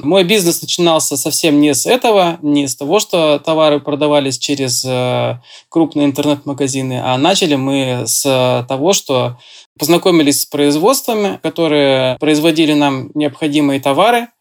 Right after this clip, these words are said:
которые мы потом, э, продавали под, э, собственной торговой маркой оптом, э, оптом в, по России и в другие страны. Это был оптовый розничный бизнес, который сейчас трансформировался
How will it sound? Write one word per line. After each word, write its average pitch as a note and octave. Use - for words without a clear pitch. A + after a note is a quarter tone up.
которые D#3+
мы E3
потом, E3
э, B2+
продавали D3
под, D3+
э, B2+
собственной D#3
торговой C#3+
маркой D#3
оптом, A#2+
э, C#3+
оптом C3
в, B2+
по C#3
России F#3
и -
в A#2+
другие C#3+
страны. B2
Это B2+
был D3
оптовый D3+
розничный C#3
бизнес, G#3+
который C#3
сейчас F#3
трансформировался D#3